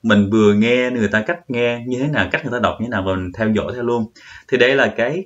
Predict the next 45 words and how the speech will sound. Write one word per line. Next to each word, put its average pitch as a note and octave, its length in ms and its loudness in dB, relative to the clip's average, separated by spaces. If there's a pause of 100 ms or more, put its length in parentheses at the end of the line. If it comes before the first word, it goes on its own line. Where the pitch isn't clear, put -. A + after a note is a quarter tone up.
(100)
trang B2+ 220 0
mà G#2+ 80 -2
Khoa A2 120 -2
rất E3 80 -4
là D#3 140 -2
thích, - 140 -10
tại A#2 100 -2
vì G2+ 100 2
nó G2 180 -4
sẽ G#2+ 60 -2
giúp D3+ 160 -2
cho D3+ 60 -4
mình G2+ 180 -2
được F2+ 180 -4
cả - 200 -4
hai B2+ 120 -8
việc G#2+ 160 -2
cùng F#2+ 200 -8
lúc E3+ 160 -4
luôn. C#3+ 280 -2 (500)
Thì, A#2 380 2 (260)
thì C3 100 6
giống C#3+ 200 2
như G3 180 6
việc G#2+ 140 2
mình G#2 120 2
coi A#2+ 200 2
phim C3+ 160 0
có C#3+ 100 -4
phụ A2+ 120 0
đề F#2 220 2
gì F2+ 80 -2
đó, A2+ 120 -4 (100)
thì A#2+ 80 -8
cái A2+ 80 -4
này A2 80 -2
là G2 60 -2
mình F#2 160 -4
đọc F2+ 180 -4
báo A2+ 320 -4
có - 120 -16
phụ G2 120 -4
đề F2+ 280 -2
thôi. G2+ 160 -4 (260)
Và, A2+ 100 4